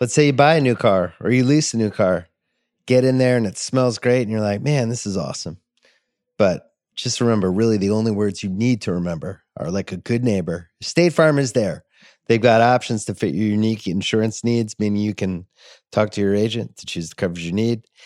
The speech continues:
have coverage options to protect the things you value most, file claim right on the State Farm mobile app, and even reach a real person when you need to talk to somebody. Like a good neighbor, State Farm is there.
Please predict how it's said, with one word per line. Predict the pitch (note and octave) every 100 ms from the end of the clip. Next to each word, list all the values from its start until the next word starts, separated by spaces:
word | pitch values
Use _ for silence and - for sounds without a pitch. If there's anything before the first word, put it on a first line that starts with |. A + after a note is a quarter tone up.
| -
have | - B2+ C3+ C3+
coverage | - D3 C3+ C#3+ C3
options | C3 C3 C3+ C3+
to | -
protect | F2+ - A#2+ A2
the | A2+
things | - B2 G#2+
you |
value | G2+ A2+ G#2+
most, | G#2 B2 C#3 - - _ _ _
file | _ D3 D3+ D3+
claim | - D3+ C#3
right | C3+ C#3
on | B2
the | A#2
State | - A#2+
Farm | G#2 A#2+ A2+
mobile | A2 G#2 G#2
app, | G2+ G2+ -
and | G#2
even | G#2+ G2 F#2 F#2
reach | A#2+ -
a | G2
real | F#2+ G#2
person | - F#2 - F2
when | F2
you |
need | F2 F#2+
to |
talk | - G#2+ F#2+
to | F2+
somebody. | - D2+ C2+ F#2 _ _ _ _ _ _
Like | G2+ -
a |
good | A2 D3
neighbor, | D3 C#3+ A#2+ A2 G2+ _
State | - - E3 E3+
Farm | - A2 G2 F#2+ _
is | - F2+
there. | E2 F3+ C#2 -